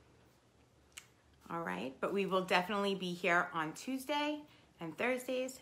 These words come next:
at one o'clock. So Terry's waiting on two orders. Okay, so I, you love the new kits? Well, I'm glad. I'm sorry that I can't, um, pop in pictures here, but you could definitely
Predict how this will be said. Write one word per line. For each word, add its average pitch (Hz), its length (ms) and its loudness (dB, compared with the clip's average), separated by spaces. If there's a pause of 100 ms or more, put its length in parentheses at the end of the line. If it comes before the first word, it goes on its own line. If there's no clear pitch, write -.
(140)
at 160 100 -8 (120)
one 156 100 -8
o'clock. 143 420 -14 (2500)
So - 160 -16
Terry's 165 380 0
waiting 156 260 -2
on 151 120 -2
two 160 160 -6
orders. - 400 -2 (500)
Okay, 254 400 10
so 254 400 8 (140)
I, 247 300 6 (440)
you 208 180 2
love 202 220 10
the 220 80 4
new 233 140 6
kits? 277 480 4 (180)
Well, 226 220 10
I'm 208 320 8
glad. 220 320 10
I'm 247 140 8
sorry 294 260 10
that 320 100 10
I 285 120 10
can't, 240 440 6
um, 196 400 12
pop 208 260 12
in 196 140 4
pictures 254 400 0
here, 311 220 10
but 240 160 -2
you 214 60 -2
could 226 120 0
definitely 262 600 4